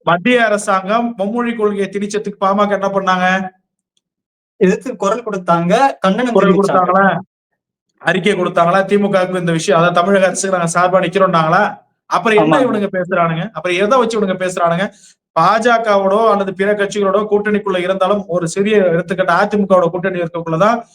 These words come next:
Speaker 1: எட்டு வழிச்சாலை வந்தது. அதையும் எதிர்த்து பாட்டாளி மக்கள் கட்சி வழக்கு போட்டு அதை தடுத்து நிறுத்தியது. அதிமுக, பாஜக
Speaker 2: கண்டிப்பா.
Speaker 1: போன்ற எந்த கட்சிகளோடு கூட்டணியில இருந்தாலும் பாட்டாளி மக்கள் கட்சி மக்களுக்கான இயக்கம், அவ்வளவுதான்.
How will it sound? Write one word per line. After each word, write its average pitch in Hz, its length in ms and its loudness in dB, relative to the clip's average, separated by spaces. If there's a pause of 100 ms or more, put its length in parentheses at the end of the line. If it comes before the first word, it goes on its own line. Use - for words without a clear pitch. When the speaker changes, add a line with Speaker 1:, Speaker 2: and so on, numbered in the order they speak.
(160)
Speaker 1:
எட்டு 175 260 2
வழிச்சாலை 190 360 2
வந்தது. 160 420 -2
அதையும் 202 360 0
எதிர்த்து 196 360 2
பாட்டாளி 208 280 2
மக்கள் 190 200 0
கட்சி 170 180 -4
வழக்கு 185 320 0
போட்டு 202 460 -2 (100)
அதை 170 220 0
தடுத்து 208 320 0
நிறுத்தியது. 170 340 -4 (240)
அதிமுக, 190 460 0
பாஜக - 20 -2
Speaker 2:
கண்டிப்பா. 180 360 2
Speaker 1:
போன்ற 180 300 2
எந்த 196 140 -4
கட்சிகளோடு 196 500 0
கூட்டணியில 185 360 -6
இருந்தாலும் 156 580 -2 (420)
பாட்டாளி 226 380 2
மக்கள் 202 240 -2
கட்சி 170 240 -8
மக்களுக்கான 196 540 -2
இயக்கம், 165 300 -8 (100)
அவ்வளவுதான். 151 580 -4